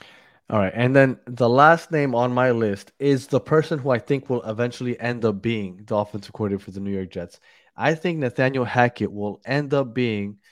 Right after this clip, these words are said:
the offensive coordinator for the New York Jets. Now, we were just talking about Clint Kubiak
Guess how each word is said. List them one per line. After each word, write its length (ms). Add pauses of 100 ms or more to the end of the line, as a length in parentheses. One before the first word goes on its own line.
(260)
the 80
offensive 480
coordinator 640
for 140
the 100
New 100
York 220
Jets. 320 (400)
Now, 280 (380)
we 80
were 80
just 220
talking 320
about 420
Clint 220
Kubiak 500